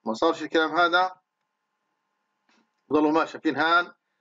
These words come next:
هان عندنا لسه الداتا هاي level، هضلوا ماشي مع هاي، مش حيتأثر بال-، بقيمة إنه نزل صار لو level، تمام؟ ما بأثرش اللو level في ال-، الأوتبوت، هضلوا ماشي ماخذ، ماخذ قيمة ال كيو زيرو القيمة السابقة ل Q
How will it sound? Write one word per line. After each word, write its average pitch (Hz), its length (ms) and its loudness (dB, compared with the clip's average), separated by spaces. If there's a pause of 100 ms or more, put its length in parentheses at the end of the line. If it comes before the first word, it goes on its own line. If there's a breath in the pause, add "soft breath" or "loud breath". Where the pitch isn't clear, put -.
(240)
هان 135 100 0
عندنا 151 260 0
لسه 151 160 -2
الداتا 147 460 0
هاي 127 240 0
level، 101 300 -6
هضلوا 147 320 0
ماشي 151 240 0
مع 135 180 -4
هاي، 139 300 -4
مش 135 220 -6
حيتأثر 139 580 -2
بال-، 107 540 -2 (380)
بقيمة 127 380 0
إنه 135 160 2
نزل 131 300 2
صار 131 160 0
لو 127 180 2
level، 104 340 -2 (160)
تمام؟ 139 460 0
ما 123 120 -4
بأثرش 139 400 0
اللو 131 160 2
level 120 280 2
في - 100 -6
ال-، - 140 -8 (260)
الأوتبوت، 117 640 -2 (320)
هضلوا 143 220 2
ماشي 156 280 0
ماخذ، 139 460 -4
ماخذ 139 300 -4
قيمة 151 300 -2
ال 127 560 -2
كيو 151 200 4
زيرو 156 420 4
القيمة 147 320 0
السابقة 151 400 0
ل 139 100 0
Q 170 380 4